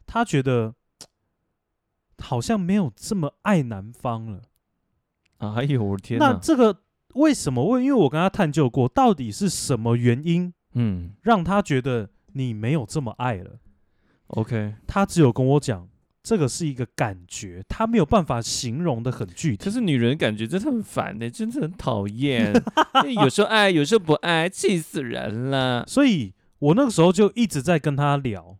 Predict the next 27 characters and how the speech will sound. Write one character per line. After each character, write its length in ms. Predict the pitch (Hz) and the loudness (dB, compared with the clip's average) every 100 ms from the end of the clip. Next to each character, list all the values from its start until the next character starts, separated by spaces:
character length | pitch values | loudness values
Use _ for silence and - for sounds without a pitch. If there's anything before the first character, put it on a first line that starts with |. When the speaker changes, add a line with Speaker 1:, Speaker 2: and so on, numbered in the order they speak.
| - | -4
Speaker 2:
OK。 400 | 120 117 107 104 _ | 0 0 0 -2 _
Speaker 1:
就 120 | - | -2
是 120 | 226 240 | 0 2
说， 340 | 185 170 170 _ _ _ _ _ | 4 4 0 _ _ _ _ _
这 160 | - | 0
个 80 | 202 | 0
应 180 | 208 214 | 0 2
该 160 | 202 202 | 2 4
会 180 | 202 | 6
有 60 | 131 | 4
一 40 | |
个 100 | 117 | 2
原 240 | 110 107 101 | 0 -2 -4
因， 300 | 113 107 117 - | -8 -10 -10 -6
Speaker 2:
嗯。 120 | 113 | -2
Speaker 1:
比 80 | 127 | -2
如 80 | |
说 260 | 143 165 170 - _ | 2 2 2 -2 _
从 240 | - 139 175 | -4 -2 0
哪 180 | 131 | -2
件 200 | 110 165 | -2 -2
事 180 | 143 185 | 0 -2
情 220 | - 113 | -2 -4
开 160 | 117 143 | -4 -6
始 100 | 113 | -4
爆 240 | - 127 | -4 -2
发， 380 | 107 - 107 104 | -2 -4 -6 -6